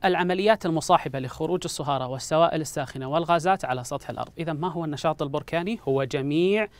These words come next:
العمليات المصاحبة لخروج الصهارة والسوائل الساخنة والغازات إلى سطح الأرض.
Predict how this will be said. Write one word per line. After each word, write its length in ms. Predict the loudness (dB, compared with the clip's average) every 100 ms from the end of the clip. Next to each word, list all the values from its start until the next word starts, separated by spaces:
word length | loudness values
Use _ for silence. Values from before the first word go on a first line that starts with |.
| -6 -2
العمليات 640 | 0 2 0 2 2 0
المصاحبة 600 | -4 -6 0 0 0 -2
لخروج 440 | -4 -4 -6 -6 -6
الصهارة 520 | -8 -4 2 2 2 -2 -20 -20 -6
والسوائل 600 | -4 0 4 4 4 2
الساخنة 540 | -4 0 0 0 -6 -2
والغازات 600 | 0 2 2 2 -2 0
إلى 180 | -2 0
سطح 260 | -2 -2
الأرض. 280 | -2 -2 -4